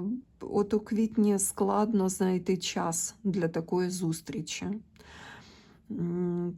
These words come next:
це може бути, ну, може, пересунеться трошки на потім. Потім, що ще по роботі вам важливо знати? Е, якісь, е,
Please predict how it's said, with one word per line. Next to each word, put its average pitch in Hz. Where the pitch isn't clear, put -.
це 202
може 190
бути, 185
ну, 214
може, 190
пересунеться 185
трошки 170
на 190
потім. 202
Потім, 190
що 208
ще 180
по 202
роботі 190
вам 214
важливо 190
знати? 208
Е, 190
якісь, 208
е, 196